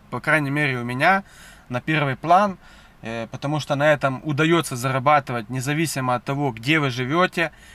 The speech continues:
где вы находитесь, э, что происходит вообще в мире, да, то есть, по сути, для этого нужен только интернет и какой-то минимальный депозит, то есть с чего начинать.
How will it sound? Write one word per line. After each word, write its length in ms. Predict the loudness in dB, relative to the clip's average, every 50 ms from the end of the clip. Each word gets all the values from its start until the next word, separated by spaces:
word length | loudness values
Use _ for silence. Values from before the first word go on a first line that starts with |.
| -20 -20 -18
где 260 | -10 -4 -2 0 0
вы 100 | 0 0
находитесь, 800 | -2 -2 -4 -4 0 0 0 2 0 -2 -2 -2 -4 -4 -4 -8 -14 -20 -20 -20 -20 -20 -20 -20 -20 -20 -16
э, 920 | -14 -10 -10 -8 -8 -6 -6 -6 -8 -8 -8 -8 -8 -8 -8 -8 -10 -8
что 300 | -8 -8 -4 0 0 0
происходит 720 | 0 0 -2 -2 -2 -4 -4 0 2 2 2 2 0 -2 -4
вообще 260 | -4 -4 -2 0 0
в 40 | 2
мире, 320 | 2 0 0 0 -2 0
да, 180 | 2 2 2 2
то 120 | 0 -4
есть, 200 | -6 -6 -6 -10 -16 -20 -20 -20 -20 -20 _ _
по 100 | -4 -4
сути, 640 | -2 2 2 2 2 2 0 0 0 0 -2 -4 -4
для 180 | -2 0 2 2
этого 300 | 2 2 0 -2 0 0
нужен 320 | 0 0 0 -2 -2 -2
только 360 | 0 -2 -2 -2 -2 -4 -6
интернет 580 | -6 -6 -6 -4 0 2 4 4 4 2 0 -8 _ _ -20 -20 -20 _ _ _ -12 -6
и 160 | -6 -6 -4
какой-то 460 | -4 -4 -4 0 0 0 0 0 -2
минимальный 520 | -2 -2 -2 -2 0 2 2 2 2 0 -2
депозит, 500 | -6 -8 -8 -6 -6 -4 -4 -4 -4 -4
то 80 | -6 -6
есть 100 | -6 -6
с 40 |
чего 220 | -8 -6 -4 -2 -2
начинать. 480 | -2 -4 -4 -6 -6 -6 -6 -8 -8